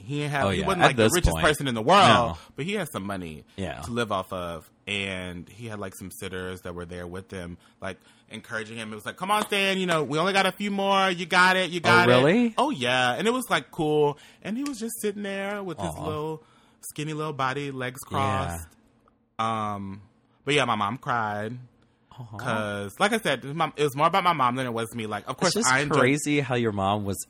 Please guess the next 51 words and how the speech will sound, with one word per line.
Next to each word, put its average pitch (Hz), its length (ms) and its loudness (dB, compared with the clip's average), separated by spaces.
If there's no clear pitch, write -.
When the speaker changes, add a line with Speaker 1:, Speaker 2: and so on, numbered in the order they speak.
Speaker 2:
just 104 260 -2
as 101 180 -6
into 90 420 -4
it 85 80 -2
as 82 180 -4
you 82 180 -6
are. 67 240 -12
Speaker 1:
Yeah, 214 200 4
like, 135 280 -2
I 165 60 -2
mean, 170 180 -4
of 156 100 -8
course 151 240 -8
it 120 60 -8
was, 110 160 -12
it 143 60 -10
was 139 180 -4
great, 120 220 -4
and 117 100 -8
I'm 110 100 -6
glad 104 200 -8
I 95 80 -10
did 98 220 -10
it. 90 180 -14
But 107 100 -10
it 120 40 -6
was 127 180 -8
more 117 120 -4
about 135 220 -4
my 120 120 -4
mom 95 360 -8
than 92 120 -12
it 78 100 -16
was 82 260 -14
for 95 80 -14
me. 82 300 -14
Speaker 2:
Mm-hmm. 80 340 -8
Speaker 1:
'Cause, 85 200 -14
I 85 40 -12
mean, 87 340 -16
without 110 420 -4
him, 107 600 -6
my 113 140 -2
mom 104 240 -2
wouldn't 101 160 -10
have 98 60 -20
collected 90 340 -16
comic 110 400 -8
books, 87 320 -16
which 98 340 -14
would 90 240 -10